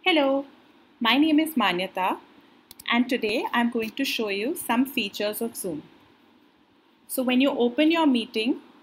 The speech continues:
it'll look something like this. You will be there and your participants will be there.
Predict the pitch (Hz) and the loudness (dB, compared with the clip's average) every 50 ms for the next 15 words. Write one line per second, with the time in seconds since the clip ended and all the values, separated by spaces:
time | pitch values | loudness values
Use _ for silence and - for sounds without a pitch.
0 | _ _ - 233 233 - 269 262 262 262 269 - 247 220 233 - 247 233 233 220 | _ _ -6 -6 -2 0 0 2 2 0 0 0 -2 -2 0 0 -2 0 2 0
1 | 208 196 - 185 175 180 277 - - - - - - - - - _ - - _ | 0 -2 -2 -4 -4 -4 -4 -6 -8 -10 -14 -14 -16 -20 -20 -20 _ -20 -20 _
2 | _ _ _ - 202 220 240 240 233 269 262 247 277 262 262 - 214 208 226 294 | _ _ _ -6 -2 0 0 2 2 0 0 0 0 -2 0 0 0 0 0 0
3 | 415 - - - - - - 233 226 240 262 262 - 233 220 214 - 226 - - | -4 -6 -12 -20 -10 -6 -4 -2 0 0 0 2 4 6 6 4 4 0 -4 -4
4 | 240 240 254 226 226 233 - 208 196 185 - 180 175 - 120 - | -4 -2 -4 -4 -4 -6 -8 -8 -8 -8 -8 -10 -10 -10 -12 -14